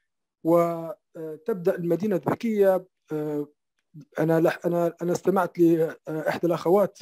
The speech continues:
سألت كيف يمكن تحويل مدينة قائمة إلى مدينة ذكية. سواء كان مدينة قائمة أو مشروع جديد لإنشاء مدينة جديدة،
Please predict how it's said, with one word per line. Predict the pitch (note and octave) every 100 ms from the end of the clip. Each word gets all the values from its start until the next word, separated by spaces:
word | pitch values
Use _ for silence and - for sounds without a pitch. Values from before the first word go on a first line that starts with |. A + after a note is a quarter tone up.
| -
سألت | - F#3 E3+ E3+ - _ _ _ _ _
كيف | - F3
يمكن | G3 G#3+ F#3 F3
تحويل | - - G#3
مدينة | E3 E3+ G3 F3
قائمة | - A3 G3 G3 G3 F3+ - - - E3+
إلى | E3
مدينة | D#3+ F3 E3
ذكية. | D3+ - B2+ A2+ _ _ _ _ _ _ _ _ _ _ _ - - _ _
سواء | - G3+
كان | G3+ A3+ A3
مدينة | G3+ A3+
قائمة | G3 - G#3 E3 C#3+ C#3 _ D#3
أو | D#3
مشروع | E3 - G3
جديد | D#3+ F3 G3
لإنشاء | E3+ D#3 - D#3
مدينة | D#3+ F3+ D#3
جديدة، | D3 F#3 G#3+ G#3